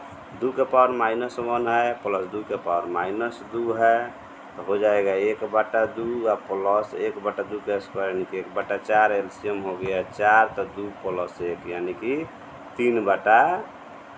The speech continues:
चार आंसर हो जाएगा। क्या आ जाएगा आंसर? तीन बटा चार। सम संख्या का वर्ग क्या होगा? सम संख्या का वर्ग सम में होता है, दो का square कीजिएगा तो चार आएगा ना, और फिर चार का square सोलह।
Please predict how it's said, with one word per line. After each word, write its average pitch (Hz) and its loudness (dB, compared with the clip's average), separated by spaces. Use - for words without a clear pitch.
चार 95 6
आंसर 87 -2
हो 85 -6
जाएगा। 82 -4
क्या 95 0
आ 95 4
जाएगा 101 4
आंसर? 117 2
तीन 95 -2
बटा 107 2
चार। 73 4
सम 135 6
संख्या 123 2
का 113 6
वर्ग 101 4
क्या 87 4
होगा? 85 2
सम 107 0
संख्या 104 -4
का 104 -4
वर्ग 104 0
सम 101 -4
में 113 -2
होता 104 -2
है, 92 -2
दो 107 -6
का 110 2
square 107 0
कीजिएगा 101 -2
तो 98 -4
चार 117 4
आएगा 113 6
ना, 98 0
और 92 4
फिर 101 -6
चार 110 6
का 104 0
square - -4
सोलह। 113 -4